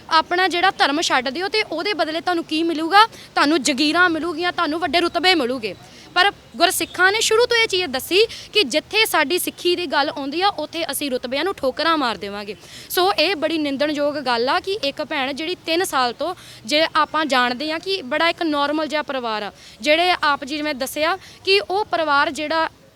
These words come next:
ਆਪਣੀ ਬੱਚੀ ਨੂੰ ਪੜ੍ਹਾਉਣ ਵਾਸਤੇ ਆਪਣੀ ਜ਼ਮੀਨ ਵੀ ਵੇਚ ਚੁੱਕਿਆ। ਔਰ ਇੰਨੀ ਦੇਖੋ ਉਹਨਾਂ ਨੇ ਮਿਹਨਤ ਕੀਤੀ ਦਿਨ ਰਾਤ ਇੱਕ ਕਰਕੇ, ਕਿਉਂਕਿ ਜੱਜ ਦੇ ਐਗਜ਼ਾਮ ਵਿੱਚ ਜਾਣਾ ਹੀ ਬੜੀ ਵੱਡੀ ਗੱਲ ਆ।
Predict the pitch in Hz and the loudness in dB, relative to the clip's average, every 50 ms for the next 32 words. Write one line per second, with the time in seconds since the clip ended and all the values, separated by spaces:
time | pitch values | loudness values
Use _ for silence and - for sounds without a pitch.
0 | _ - 311 302 - - 330 339 339 277 _ - 220 285 277 - - 370 403 403 | _ 2 2 2 2 2 -2 -2 -2 -4 _ -6 -4 -4 -4 -2 0 0 0 0
1 | 403 381 - - 349 311 269 269 277 269 262 262 - 339 330 302 - 320 339 359 | -2 -4 -4 -2 -2 -2 -2 -2 0 -2 -2 -2 -2 -4 -4 -4 -4 -4 -6 -4
2 | 254 - 294 285 294 311 349 415 403 440 415 359 294 262 - 247 - 220 - 220 | -4 -2 0 0 2 4 4 4 4 4 4 4 2 0 0 -2 -10 -10 -8 -8
3 | 196 185 165 - - - - - - - - 359 370 415 392 - - 359 339 339 | -8 -8 -10 -12 -18 -20 -20 -20 -16 -2 4 6 6 6 6 0 0 2 2 2
4 | 349 403 453 480 480 440 - - - - - 233 220 311 311 - - 370 392 370 | 2 2 2 0 0 -2 -4 -10 -20 -20 -16 -6 -2 -2 -2 -2 0 -2 -2 0
5 | 330 330 320 349 370 370 381 381 330 285 285 302 370 392 359 392 - - 277 - | 0 0 0 0 0 0 0 2 2 2 4 2 2 2 0 -4 -8 -8 -10 -8
6 | - 320 370 277 220 269 277 294 320 311 294 285 294 - 339 - 294 302 - 359 | -6 -6 -6 -4 -2 -2 -2 -2 -2 0 0 -2 -2 -4 -6 -8 -8 -6 -4 -6
7 | 349 330 285 254 254 - 403 - 370 320 - - 349 262 185 - 254 233 226 208 | -4 -2 -2 -2 -2 -2 -4 -4 -4 -6 -4 -4 -6 -6 -4 -2 -2 -2 -2 -2
8 | 285 311 330 349 302 - 285 233 220 269 254 262 269 302 359 349 381 - 381 269 | -4 -6 -4 -4 -4 -4 -6 -4 -2 0 2 2 2 0 -2 -4 -2 -4 -4 -4
9 | 285 269 254 254 262 330 339 254 233 285 339 392 415 415 277 226 254 240 226 220 | -2 -4 -2 -2 -2 -4 -4 0 0 2 4 4 2 2 0 -4 -6 -4 -4 -4
10 | 185 180 175 151 | -6 -6 -10 -12